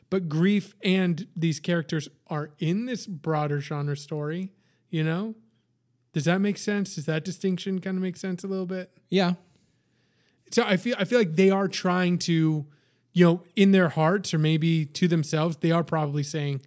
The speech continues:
Speaker 1: The Leftovers is about the characters. When really, I read the book, didn't like the book. I'm watching the show. The show to me isn't about grief primarily. If you said,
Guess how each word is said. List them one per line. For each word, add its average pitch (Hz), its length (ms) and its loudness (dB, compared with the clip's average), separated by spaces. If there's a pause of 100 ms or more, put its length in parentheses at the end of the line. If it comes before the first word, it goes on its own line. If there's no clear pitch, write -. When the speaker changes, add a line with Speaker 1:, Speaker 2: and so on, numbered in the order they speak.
(920)
Speaker 1:
The 175 100 2
Leftovers 165 680 2 (240)
is 170 220 6
about 143 240 -2
the 143 60 -8
characters. 147 640 -10 (260)
When 202 180 4
really, 208 400 4 (280)
I 170 120 4
read 196 200 2
the 190 80 2
book, 208 360 -4 (220)
didn't 190 200 6
like 180 180 2
the 160 80 0
book. 147 400 -8 (360)
I'm 160 60 -2
watching 180 440 2
the 175 100 2
show. 202 440 0 (600)
The 160 80 -2
show 208 240 4
to 196 80 4
me 196 220 6
isn't 180 240 2
about 160 400 0 (400)
grief 165 460 2
primarily. 147 720 0 (380)
If 185 120 -4
you 165 80 0
said, 156 400 0